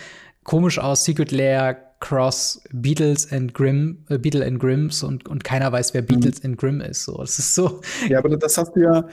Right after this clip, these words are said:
Speaker 2: hast du ja genauso mit diesem, mit diesem Kunstkollektiv vorher gehabt.
Speaker 1: Ja, mit dem Mischief, ja,
Speaker 2: Ähm,
Speaker 1: das stimmt.
Speaker 2: das, das wusste auch niemand. Mischief wusste auch niemand. Mischief wurde auch bei denen auf der Seite verkauft.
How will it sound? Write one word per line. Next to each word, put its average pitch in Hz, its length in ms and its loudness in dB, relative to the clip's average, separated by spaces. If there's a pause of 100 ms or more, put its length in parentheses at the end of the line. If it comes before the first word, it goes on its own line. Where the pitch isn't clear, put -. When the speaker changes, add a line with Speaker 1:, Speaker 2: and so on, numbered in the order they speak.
(140)
Speaker 2:
hast 151 160 0
du 175 60 4
ja 165 40 4
genauso 160 380 6
mit 156 180 2
diesem, 139 300 6
mit 135 100 2
diesem 131 240 4
Kunstkollektiv 135 840 -2
vorher 110 280 2
gehabt. 113 220 -2
Speaker 1:
Ja, 143 40 2
mit 127 140 0
dem 135 140 0
Mischief, 123 500 -4
ja, 123 60 4
Speaker 2:
Ähm, 123 80 6
Speaker 1:
das 123 160 4
stimmt. 110 240 -6
Speaker 2:
das, - 100 -4
das 160 220 2
wusste - 280 2
auch 143 160 4
niemand. 131 260 4
Mischief 156 360 2
wusste 160 180 2
auch 143 60 2
niemand. 123 200 4
Mischief 135 340 0
wurde 196 160 4
auch - 140 0
bei 139 120 0
denen 120 200 2
auf - 100 -6
der 113 100 0
Seite 110 320 -4
verkauft. - 480 -8